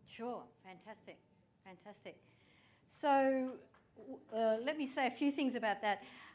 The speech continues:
uh, that wonderful comment. Um, the first thing you said was that how easy it was to speak, to speak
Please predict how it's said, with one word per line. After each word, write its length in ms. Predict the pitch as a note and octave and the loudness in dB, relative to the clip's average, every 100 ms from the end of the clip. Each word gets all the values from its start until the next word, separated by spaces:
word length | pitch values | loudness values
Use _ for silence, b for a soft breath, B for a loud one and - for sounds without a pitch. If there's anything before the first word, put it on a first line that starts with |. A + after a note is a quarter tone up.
| - | -2
uh, 480 | G#3 G#3 G3 F3+ F#3 - _ | 4 6 6 4 0 -12 _
that 160 | A#3 G#3+ | -2 2
wonderful 320 | A3+ A#3 G#3+ G#3 | 4 2 0 -6
comment. 400 | - A#3+ G#3 G3+ b b b b - | -2 0 0 -4 b b b b -2
Um, 420 | G3+ G#3+ G#3 G#3+ G#3 - _ _ _ _ _ _ _ - _ _ _ _ _ G#3 | 4 4 4 -2 -10 -20 _ _ _ _ _ _ _ -20 _ _ _ _ _ -10
the 80 | |
first 240 | G#3+ D#4 E4+ | 0 0 2
thing 160 | C#4+ | 2
you 100 | G#3+ | 2
said 340 | G3+ - A#3 F#3 | 0 2 2 2
was 280 | F#3+ F#3+ - | -4 -4 -2
that 180 | G3 - | -4 -4
how 380 | - G#3+ A3 A3 | -2 2 2 2
easy 380 | A3+ C#4+ D4 D4+ | 2 2 2 -2
it 120 | C#4+ | -2
was 320 | A3 A3+ A3+ - | -4 -4 -6 -12
to 140 | - | -14
speak, 480 | - - A3 G#3+ - - _ | -16 -6 -4 -4 -6 -20 _
to 100 | G3+ | -14
speak 640 | - - A#3+ F#3+ - - | -14 -4 0 0 -4 -16